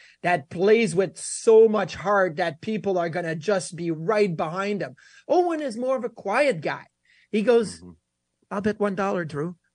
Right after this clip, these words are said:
Speaker 1: one dollar." Like, it's just that guy, right? And, and so there's, uh, I mean,
Speaker 2: Such
Speaker 1: geez.
Speaker 2: a terrible discussion.
Speaker 1: Devin
Speaker 2: What
Speaker 1: Levi could
Speaker 2: happened?
Speaker 1: even be that. Like, so Devin Levi could get called and be the guy to face the franchise in five years. So that's why I'm, s-, I'm using that,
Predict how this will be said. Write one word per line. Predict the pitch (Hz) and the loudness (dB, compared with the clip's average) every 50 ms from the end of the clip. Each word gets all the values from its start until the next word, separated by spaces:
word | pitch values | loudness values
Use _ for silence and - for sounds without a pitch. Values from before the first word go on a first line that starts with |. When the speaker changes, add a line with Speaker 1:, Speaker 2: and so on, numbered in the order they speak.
| _ _ | _ _
Speaker 1:
one | - 208 214 | -6 -4 -4
dollar." | 208 180 170 147 131 - _ _ _ _ _ _ _ - | -2 -4 -4 -6 -8 -12 _ _ _ _ _ _ _ 0
Like, | 202 202 214 220 | 2 2 4 2
it's | 269 262 262 - | 2 0 2 0
just | - 294 262 - - - | 0 0 0 0 0 2
that | 262 285 240 185 | 2 2 2 2
guy, | 202 247 269 294 277 - 175 | 2 2 4 4 2 2 0
right? | 170 202 240 302 359 349 - | 0 2 2 2 2 2 0
And, | - 247 240 - - - - _ _ | 0 -2 -2 -4 -10 -16 -20 _ _
and | - 233 226 233 226 - | 0 0 0 0 -4 -4
so | - 349 262 | -2 -2 -2
there's, | 226 180 190 - 330 311 226 214 - - _ _ - | 0 2 2 2 2 2 -2 -4 -10 -14 _ _ -12
uh, | 180 - - - - - - | -10 -10 -10 -10 -8 -4 -2
I | 202 233 | 0 0
mean, | 247 233 220 | 0 0 0
Speaker 2:
Such | 208 - - - - - - - - _ _ - - - 185 | -2 -6 -10 -14 -16 -16 -16 -18 -18 _ _ -10 -10 -8 -4
Speaker 1:
geez. | 175 185 165 - - - | 0 2 2 2 2 0
Speaker 2:
a | |
terrible | - 117 143 139 120 98 143 139 | 0 0 2 0 0 -2 -4 -6
discussion. | - - - - - 131 127 - - - - - - | -6 -8 -8 -4 -2 -2 -2 -2 -6 -10 -12 0 2
Speaker 1:
Devin | 330 349 349 349 311 | 4 4 4 4 2
Speaker 2:
What | 302 | 2
Speaker 1:
Levi | 285 302 320 | 2 4 6
could | 381 330 | 8 8
Speaker 2:
happened? | 320 311 320 302 294 277 | 10 8 8 8 6 6
Speaker 1:
even | 294 269 285 277 262 | 4 4 4 2 2
be | 214 302 349 403 349 | 4 6 6 6 6
that. | 330 277 240 208 196 - | 6 6 4 2 2 4
Like, | 294 285 240 190 | 2 2 2 2
so | - 330 311 | 2 4 4
Devin | 240 208 320 339 - 392 330 | 6 6 6 6 6 6 4
Levi | 330 311 285 302 311 320 | 4 6 6 6 6 6
could | 311 311 277 214 | 4 0 0 4
get | - 294 285 - - | 4 4 4 4 4
called | 294 311 330 330 320 330 | 6 8 8 8 8 6
and | 320 320 277 | 4 2 2
be | 269 294 | 0 0
the | 294 320 302 | 2 0 0
guy | 220 330 302 330 392 392 233 | 2 2 2 4 4 4 4
to | 240 220 | 2 2
face | - 269 285 285 | 2 0 -2 0
the | - - - | -2 -4 -4
franchise | 208 - 302 349 427 - - 240 226 220 196 190 | 0 0 0 0 0 -2 0 0 2 2 2 0
in | 202 175 | -4 -4
five | - 214 196 185 180 160 | 0 0 2 2 2 0
years. | 170 180 170 143 131 139 - - _ _ _ _ _ | 0 -2 -2 -2 -6 -10 -16 -20 _ _ _ _ _
So | - - 240 | 0 2 2
that's | 190 302 302 330 330 - | 4 4 4 4 2 2
why | - 302 285 277 269 | 0 2 4 4 4
I'm, | 262 | 2
s-, | - - - - - | 0 -2 -4 0 0
I'm | 208 226 233 | 2 2 2
using | 226 233 233 180 240 226 214 | 2 0 2 0 0 2 4
that, | 196 208 202 185 - | 4 4 4 2 0